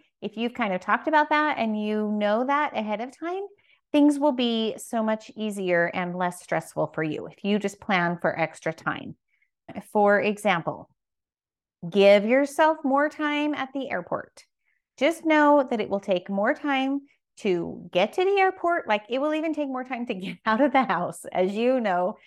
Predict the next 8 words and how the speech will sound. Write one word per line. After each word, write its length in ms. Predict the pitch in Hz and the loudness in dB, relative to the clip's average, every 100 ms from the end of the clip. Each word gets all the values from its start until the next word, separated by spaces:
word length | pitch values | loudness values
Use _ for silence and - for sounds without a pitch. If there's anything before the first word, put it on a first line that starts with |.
| _ _ | _ _
when 400 | - 220 214 214 | -4 2 2 0
you 320 | 208 202 196 180 | -4 -6 -4 -2
are 160 | 190 | -2
just 300 | 185 190 190 | -2 -6 -2
going 280 | 262 370 466 | 2 2 2
somewhere 380 | - 226 208 180 | -2 -2 -2 -4
with 180 | 170 220 | -6 -6
kids. 400 | 175 147 - | -6 -6 -12